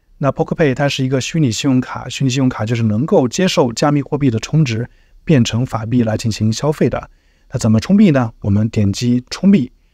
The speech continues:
我们先来看一下 Poke Pay 它能够接受哪些加密货币啊？我们选择一下币种。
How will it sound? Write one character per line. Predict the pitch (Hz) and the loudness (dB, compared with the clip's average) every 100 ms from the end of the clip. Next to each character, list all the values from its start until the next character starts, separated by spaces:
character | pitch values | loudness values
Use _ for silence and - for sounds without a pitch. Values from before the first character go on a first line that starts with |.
| _ _ - | _ _ -4
我 | |
们 | 110 | -2
先 | 117 156 | 0 0
来 | 139 147 | 0 0
看 | - - 175 | -4 -2 0
一 | 143 | 2
下 | 156 123 - | 0 -2 -6
Poke | 175 - | -10 -2
Pay | 185 123 - _ - | 0 0 -4 _ -10
它 | - | -2
能 | 131 | 0
够 | 139 | 2
接 | 127 | 0
受 | 139 127 | 0 0
哪 | 117 | -2
些 | 120 | -4
加 | 135 160 | -2 0
密 | 165 | 0
货 | - | 0
币 | 180 147 | 0 0
啊？ | 110 110 | -2 -4
我 | |
们 | 117 | -4
选 | - | -4
择 | 110 | -2
一 | 123 | 0
下 | 156 | 0
币 | 185 | 0
种。 | 131 - | -2 -4